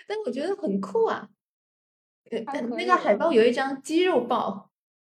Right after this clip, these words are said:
Speaker 2: 哦，是的，是的。
Speaker 1: <laughs> 我感觉海豹如果有腹肌的话，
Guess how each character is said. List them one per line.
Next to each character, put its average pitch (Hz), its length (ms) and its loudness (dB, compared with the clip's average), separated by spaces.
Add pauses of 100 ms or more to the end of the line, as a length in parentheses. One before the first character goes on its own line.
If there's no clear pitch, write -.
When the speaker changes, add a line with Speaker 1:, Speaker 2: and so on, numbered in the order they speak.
(680)
Speaker 2:
哦， 262 120 -2
是 392 260 -2
的， 254 140 -2
是 247 220 -4
的。 262 80 0 (200)
Speaker 1:
<laughs> 381 600 2 (380)
我 269 120 0
感 302 160 2
觉 233 100 2
海 233 200 0
豹 247 240 -2
如 226 120 -2
果 233 120 0
有 202 160 2
腹 - 180 -8
肌 277 220 -8
的 277 160 -2
话， 208 340 -4